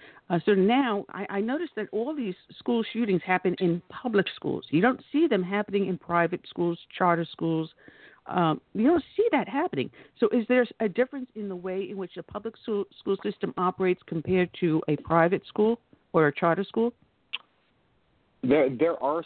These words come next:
Speaker 2: some, some differences in the ways that school operates. Um, I think by the fact we haven't seen necessarily a, um, a, a large-scale private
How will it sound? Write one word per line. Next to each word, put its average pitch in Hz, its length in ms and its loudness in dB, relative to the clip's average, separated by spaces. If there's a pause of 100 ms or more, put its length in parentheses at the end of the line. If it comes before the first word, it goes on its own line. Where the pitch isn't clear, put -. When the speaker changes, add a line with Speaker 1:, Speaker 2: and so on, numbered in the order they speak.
Speaker 2:
some, 123 300 -6 (120)
some 110 340 -8
differences 104 720 -4
in 104 160 -6
the 95 60 -2
ways 95 500 0
that - 140 -8
school 101 260 -2
operates. 82 420 -2 (480)
Um, 107 180 0
I 104 120 0
think 135 240 -2
by 117 80 2
the 107 180 -4
fact 117 180 -2
we 120 180 -4
haven't 131 300 -2 (120)
seen 123 300 -2
necessarily 107 540 -2
a, 90 300 -6
um, 85 280 -12 (300)
a, - 280 -4
a - 20 0
large-scale 107 640 2
private 107 480 0